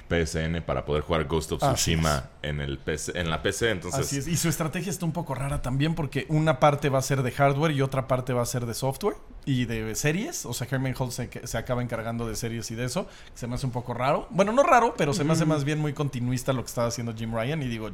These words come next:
Speaker 2: "Chale, yo quería que un japonés se encargara del entretenimiento". Pero a ver qué pasa. A ver qué pasa, porque curiosamente el, el Portal, el PlayStation Portal, sí está pegando, güey. No nos lo esperábamos, pero está superando las expectativas de Sony.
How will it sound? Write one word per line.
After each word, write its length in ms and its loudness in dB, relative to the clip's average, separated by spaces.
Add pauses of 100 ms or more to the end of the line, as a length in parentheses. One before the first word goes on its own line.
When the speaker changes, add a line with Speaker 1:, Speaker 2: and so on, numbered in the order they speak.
Speaker 2:
"Chale, 420 6 (260)
yo 140 2
quería 240 2
que 80 0
un 60 2
japonés 340 4
se 60 8
encargara 420 4
del 120 0
entretenimiento". 800 0 (340)
Pero 220 8
a 60 10
ver 180 8
qué 80 2
pasa. 380 -4 (180)
A 80 4
ver 160 4
qué 80 0
pasa, 440 4
porque 440 6
curiosamente 840 4
el, 200 2
el 340 -4
Portal, 300 2 (200)
el 140 -2
PlayStation 480 0
Portal, 360 4 (340)
sí 240 0
está 200 0
pegando, 340 0
güey. 160 -10 (1120)
No 200 8
nos 160 10
lo 80 6
esperábamos, 600 6
pero 200 0
está 560 6
superando 420 2
las 140 0
expectativas 580 -2
de 80 -4
Sony. 240 -4